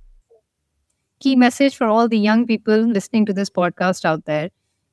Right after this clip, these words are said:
Very important messages and life lessons, and completely agreed there are no shortcuts to this at all.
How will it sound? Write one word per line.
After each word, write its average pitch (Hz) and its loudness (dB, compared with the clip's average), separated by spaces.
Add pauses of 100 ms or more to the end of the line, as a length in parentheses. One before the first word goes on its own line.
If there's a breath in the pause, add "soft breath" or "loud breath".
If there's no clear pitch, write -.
Very 220 4
important 247 2
messages 233 0
and 190 -2
life 214 4
lessons, 277 0
and 190 -2
completely 240 0
agreed 214 2
there 190 2
are 180 0
no 196 0
shortcuts 190 -4
to 196 -12
this 175 -4
at 165 -4
all. 156 -12